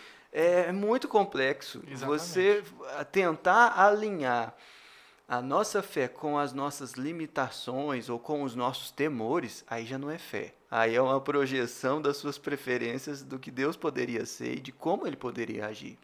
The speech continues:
Speaker 1: Mas não é disso que se trata. O evangelho é uma mensagem que nós recebemos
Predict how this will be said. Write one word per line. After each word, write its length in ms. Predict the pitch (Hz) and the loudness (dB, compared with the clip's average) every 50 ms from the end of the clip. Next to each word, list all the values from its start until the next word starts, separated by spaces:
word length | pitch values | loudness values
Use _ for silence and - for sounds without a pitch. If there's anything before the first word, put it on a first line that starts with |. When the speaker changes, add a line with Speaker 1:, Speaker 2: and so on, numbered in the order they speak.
| _ - | _ -16
Speaker 1:
Mas 120 | 131 123 | -12 -6
não 80 | 120 147 | -4 -4
é 80 | 185 | -4
disso 260 | 143 131 131 120 - | -2 -4 -6 -6 -6
que 80 | - 117 | -10 -12
se 160 | - - 113 | -10 -10 -10
trata. 460 | - - 107 110 - 110 - - - - _ _ _ - - - _ - | -8 -6 -4 -4 -4 -4 -8 -18 -20 -20 _ _ _ -20 -20 -20 _ -6
O 100 | 107 107 | -4 -4
evangelho 460 | 107 107 117 110 107 107 120 131 151 | -2 -2 -4 -4 -4 -2 -2 0 0
é 60 | 156 | 0
uma 60 | 147 | -2
mensagem 460 | 143 131 120 113 - 123 123 117 107 - | -2 -2 -6 -4 -4 -6 -6 -6 -6 -8
que 120 | - 110 | -10 -8
nós 320 | 101 107 113 131 156 - | -6 -2 -2 -2 -4 -4
recebemos 880 | - 160 143 - 151 123 107 104 107 113 131 151 131 104 95 - - | -8 -10 -8 -8 -8 -8 -8 -6 -6 -4 -4 -4 -6 -8 -12 -18 -20